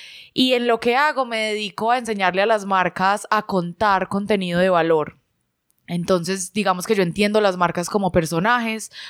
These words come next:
o los proyectos como personajes y, eh, me dedico a encontrar esa voz de esos personajes y esas anécdotas o cosas que tienen para conectar con otros,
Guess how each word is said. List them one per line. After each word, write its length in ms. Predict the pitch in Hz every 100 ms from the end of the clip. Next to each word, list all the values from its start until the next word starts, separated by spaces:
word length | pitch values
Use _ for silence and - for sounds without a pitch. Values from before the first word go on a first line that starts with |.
| -
o 140 | 202
los 180 | 202 175
proyectos 920 | 175 165 190 208 - 220 208 202 - - - - _
como 300 | - 202 190
personajes 720 | 196 165 170 208 233 226 220 -
y, 340 | 208 180 180
eh, 140 | - 139
me 320 | 175 175 185
dedico 240 | 180 175 185
a 40 |
encontrar 320 | 196 196 175
esa 200 | 165 190 196
voz 240 | 208 208
de 80 | 208
esos 180 | 202 170
personajes 680 | 185 170 170 165 170 180
y 120 | 214
esas 180 | 175 175
anécdotas 600 | 196 180 185 165 180 202
o 80 | -
cosas 260 | - 165 160
que 100 | 190
tienen 240 | 170 160
para 240 | 165 185 170
conectar 840 | 170 165 160 156 - - 160 156
con 180 | 165 170
otros, 480 | 185 180 180 185